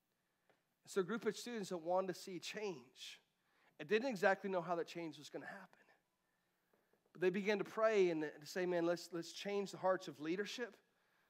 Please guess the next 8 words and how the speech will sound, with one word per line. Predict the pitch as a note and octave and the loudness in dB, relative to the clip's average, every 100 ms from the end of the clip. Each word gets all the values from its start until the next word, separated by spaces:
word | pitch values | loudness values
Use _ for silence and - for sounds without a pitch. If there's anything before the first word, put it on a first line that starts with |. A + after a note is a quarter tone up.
| _ | _
Let's | - F3 | -4 -4
change | - F#3+ F#3 - | -2 -2 -2 -2
the | |
hearts | D#3 E3+ E3+ - - - | -2 2 2 0 -10 -4
of, | D#3+ D3+ C3+ - | -2 -2 -4 -12
of | D3+ C3+ | -12 -12
the | |
students." | - - F#3+ G3 - - - | -14 -6 -6 -4 -8 -10 -12